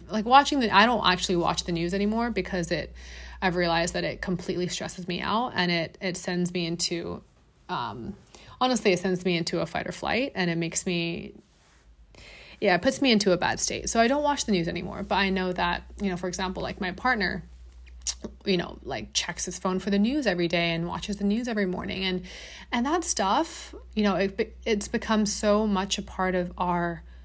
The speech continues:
our day-to-day life, but that stuff causes us to be in stress all the time, whether you realize it or not, whether you're conscious of it or not, whether you believe it or not. It does.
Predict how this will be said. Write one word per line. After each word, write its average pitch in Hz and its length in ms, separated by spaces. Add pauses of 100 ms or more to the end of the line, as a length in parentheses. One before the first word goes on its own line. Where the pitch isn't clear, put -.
(640)
our 196 100
day-to-day 180 420
life, 185 640
but 180 140
that 277 240
stuff - 720
causes - 760 (640)
us - 200
to - 100
be 175 140
in 165 100
stress - 420
all 180 140
the 180 80
time, 160 460 (320)
whether 196 260
you 180 480
realize 247 440
it 233 80
or 220 80
not, 208 260
whether 185 240
you're 180 200
conscious 208 540
of 208 120
it 202 100
or 196 100
not, 185 320 (320)
whether 185 280
you 170 200
believe 165 460
it - 240
or 117 100
not. 113 220 (800)
It 180 160
does. - 380